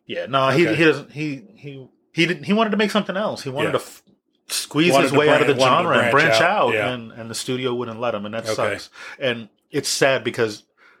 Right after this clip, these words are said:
Speaker 1: he never got that opportunity as
Speaker 2: Yeah.
Speaker 1: a director to have
Speaker 2: Right.
Speaker 1: that film outside of his, the genre that he got pigeonholed into. I would like to see, uh, if there's a director's cut out there, it's probably significantly shorter.
Speaker 2: Right.
Speaker 1: But I wouldn't mind watching it.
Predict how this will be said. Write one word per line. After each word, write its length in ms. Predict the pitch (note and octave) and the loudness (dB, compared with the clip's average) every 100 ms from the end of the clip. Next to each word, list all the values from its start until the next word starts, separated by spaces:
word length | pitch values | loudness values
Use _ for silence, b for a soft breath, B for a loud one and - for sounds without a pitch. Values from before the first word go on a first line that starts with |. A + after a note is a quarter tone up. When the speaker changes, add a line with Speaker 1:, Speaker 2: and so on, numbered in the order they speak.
| b | b
Speaker 1:
he 160 | D3 | -4
never 480 | C3 B2+ C3+ B2 A#2+ | -2 -2 0 0 0
got 420 | G#2 A#2+ G2+ - _ | 0 0 0 -4 _
that 160 | - G2 | -4 -4
opportunity 640 | F2+ - - A#2 G#2+ G2+ | -4 -10 -10 -8 -6 -4
as 80 | G2 | 0
Speaker 2:
Yeah. 120 | A2+ | 0
Speaker 1:
a 20 | G2+ | 0
director 500 | G2 G#2 - G#2 F#2+ | 0 0 -2 -4 -4
to 180 | - G2+ | -2 0
have 160 | A2 | 2
Speaker 2:
Right. 80 | G2+ | 2
Speaker 1:
that 160 | G2 F#2 | 0 -2
film 400 | - G#2 F#2 F#2+ _ | -4 -6 -6 -14 _
outside 440 | G2+ F2+ - F#2+ F#2 | -14 -8 -2 -2 -2
of 60 | |
his, 360 | G2 F2+ - - _ B B B | -6 -10 -12 -16 _ B B B
the 100 | A#2 | 0
genre 300 | A#2+ G#2+ G2+ | 2 2 0
that 100 | G2 | -2
he 80 | G2 | 0
got 180 | G#2 - | -2 -2
pigeonholed 540 | A2+ G2+ G2 G2+ F#2+ | -4 -4 -6 -6 -6
into. 200 | G2 G2 - | -10 -12 -2
I 60 | F#3+ | 0
would 120 | B3+ | 2
like 140 | C#4+ | 0
to 60 | - | 0
see, 340 | - C4+ A#3+ - - - | -2 -2 -4 -10 -6 -2
uh, 180 | A3+ - - | -2 -2 -10
if 140 | - F3 | -6 0
there's 180 | A#3+ C4+ | 2 2
a 40 | |
director's 540 | D#3 B2+ C3 - G3 - | 2 2 2 0 -2 -2
cut 220 | G3+ D#3 | -2 0
out 220 | C#3 G3 | -2 -4
there, 240 | B3 A#3+ | -10 -12
it's 120 | G#3+ - | -14 -4
probably 260 | C#3 A#2+ | -2 -2
significantly 600 | A#2 G#2 A#2+ B2+ - A2 G2+ | -6 -6 -4 -4 -4 -6 -8
shorter. 520 | - G#2 A2 G2 G#2+ _ b b | -6 -4 -4 -6 -12 _ b b
Speaker 2:
Right. 140 | A#2 G#2+ | -6 0
Speaker 1:
But 80 | |
I 40 | F#3+ | 0
wouldn't 220 | G3+ D3 | 0 -2
mind 200 | B2 G#2+ | -4 -4
watching 320 | G2 C#3+ G2+ | -10 -12 -14
it. 160 | G2+ | -18